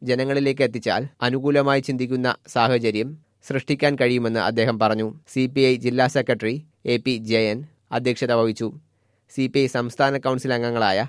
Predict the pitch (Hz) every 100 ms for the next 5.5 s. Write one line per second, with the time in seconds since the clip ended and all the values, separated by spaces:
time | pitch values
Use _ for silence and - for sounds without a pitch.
0 | _ - 127 127 131 123 123 117 127 113
1 | 117 135 - _ - 139 135 117 113 131
2 | 110 113 - _ - 131 123 147 143 135
3 | 135 139 120 113 110 139 _ _ - 127
4 | 131 135 139 131 120 113 113 - - _
5 | - 127 127 143